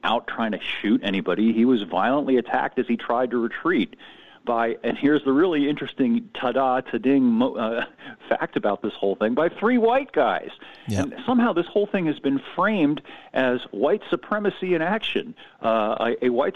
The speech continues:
Speaker 1: supremacist who went there to shoot black people. I mean, do these, do these maniacs who are flipping out about this even know that the people that Rittenhouse ended up having to kill were white?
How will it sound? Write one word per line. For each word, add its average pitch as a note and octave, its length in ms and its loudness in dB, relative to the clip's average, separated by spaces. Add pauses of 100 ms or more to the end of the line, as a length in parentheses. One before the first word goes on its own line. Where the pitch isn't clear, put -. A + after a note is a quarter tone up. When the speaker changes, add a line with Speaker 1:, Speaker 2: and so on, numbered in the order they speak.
Speaker 1:
supremacist G3+ 640 -2
who A2+ 100 0
went D3 200 2
there D#3 160 0
to A#2+ 80 -4 (140)
shoot E3 200 0
black E3+ 320 0
people. F#2 360 -4
I A#2 60 2
mean, B2+ 80 2
do D#3 80 2
these, G#3 220 -6 (440)
do E3 120 -2
these D#3+ 100 0
maniacs D#3 580 0
who C#3 120 2
are A#2+ 60 2
flipping D#3 400 2
out C3+ 160 2
about C#3+ 260 0
this C3 180 -6
even D3 300 2
know A#2+ 680 0 (400)
that B2+ 140 0
the A#2 80 -4
people C#3 360 -2
that A#2 140 2
Rittenhouse B2 500 0
ended B2+ 160 2
up A#2 100 0
having B2+ 400 0
to - 80 -10
kill B2+ 460 0
were A2 200 2
white? G2+ 520 0